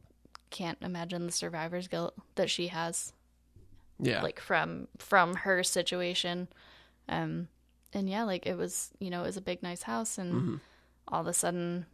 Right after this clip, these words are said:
Speaker 1: there's no one there, and it, it
Speaker 2: I mean, there's her personal stuff. There's the fact that her son was pretty young, so she may not have had a job. It may have been her husband
Speaker 1: Yeah.
Speaker 2: that was working, or her
Speaker 1: But even
Speaker 2: job
Speaker 1: if
Speaker 2: may
Speaker 1: it
Speaker 2: have been
Speaker 1: wasn't, I mean,
Speaker 2: part-time.
Speaker 1: it
Speaker 2: Like, there's a lot of things going there that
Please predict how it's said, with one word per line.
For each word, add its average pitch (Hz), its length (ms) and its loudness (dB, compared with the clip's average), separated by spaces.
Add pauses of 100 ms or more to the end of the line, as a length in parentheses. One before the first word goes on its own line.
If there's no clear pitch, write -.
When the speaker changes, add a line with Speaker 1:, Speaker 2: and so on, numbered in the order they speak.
(140)
Speaker 1:
there's 175 200 -4
no 170 100 -2
one 165 140 -4
there, 170 300 -4
and 180 380 -8
it, - 120 -12 (140)
it - 200 -6 (220)
Speaker 2:
I - 260 -10
mean, 113 160 4
there's 117 200 2
her 113 140 -2
personal 127 460 2
stuff. 135 360 2
There's 127 220 -4
the 131 80 -10
fact 120 320 -4
that 123 240 -2 (340)
her 143 140 0
son 135 380 2
was 123 120 0
pretty 135 320 -2
young, 127 420 2
so 127 320 -4
she 131 520 -2 (320)
may 127 160 -2
not 127 160 2
have 135 80 -2
had 160 180 0
a 135 60 0
job. 123 360 0 (220)
It 120 160 0
may 127 140 2
have 123 120 0
been 131 120 0
her 123 100 0
husband 135 340 0
Speaker 1:
Yeah. 196 100 4
Speaker 2:
that - 60 -2
was 131 140 -4
working, 127 420 -2
or 127 320 0 (100)
her 151 80 4
Speaker 1:
But 131 100 8
even - 40 4
Speaker 2:
job 127 160 8
Speaker 1:
if 104 60 6
Speaker 2:
may 123 60 6
Speaker 1:
it 120 60 4
Speaker 2:
have - 100 2
been 120 80 6
Speaker 1:
wasn't, 117 360 2
I - 80 2
mean, 107 80 6
Speaker 2:
part-time. 135 200 6
Speaker 1:
it 135 80 -4 (440)
Speaker 2:
Like, - 340 -4 (480)
there's 139 140 2
a 127 60 4
lot 123 220 6
of - 80 0
things 120 260 0
going 123 340 4
there 117 240 4
that 117 280 2